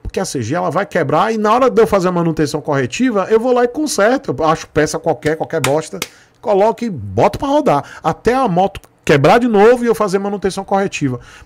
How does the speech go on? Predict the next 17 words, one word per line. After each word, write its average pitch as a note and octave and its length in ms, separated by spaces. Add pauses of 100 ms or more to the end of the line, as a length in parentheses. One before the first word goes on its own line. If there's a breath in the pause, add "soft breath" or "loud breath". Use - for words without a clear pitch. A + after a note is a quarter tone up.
Então, A3+ 340 (240)
o, B3+ 160 (120)
o G#3 60
proprietário, G#3+ 800
trabalhador C#3 760 (320 loud breath)
de C3+ 240
C D3 220
Gs B2+ 600 (400 soft breath)
cento A#2+ 240
e - 40
sessenta, B2+ 520 (440 loud breath)
ele A3+ 200
vai D#3 460
só - 480
na D#4 80
manutenção D4 500
corretiva. G#3 640